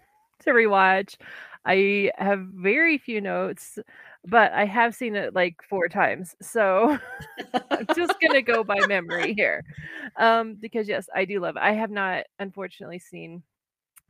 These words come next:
Speaker 1: the final season that many times, but, um, while we were waiting for season four to come out,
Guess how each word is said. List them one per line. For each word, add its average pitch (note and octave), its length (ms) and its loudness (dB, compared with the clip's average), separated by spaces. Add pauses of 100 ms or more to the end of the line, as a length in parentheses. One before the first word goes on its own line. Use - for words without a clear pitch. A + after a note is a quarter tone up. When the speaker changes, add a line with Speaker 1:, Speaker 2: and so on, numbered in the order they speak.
(140)
Speaker 1:
the E3 60 -12
final D3 360 -10
season D#3+ 420 -14
that - 140 -8
many - 180 -16
times, - 440 -16
but, F#2+ 240 -6 (520)
um, E3+ 220 -6
while F#3 180 2
we F#3+ 100 0
were E3+ 120 -4
waiting E3 300 -6
for - 180 -8
season F3+ 360 -14
four E3 140 -8
to E3 80 -10
come - 240 -16
out, E3+ 500 -2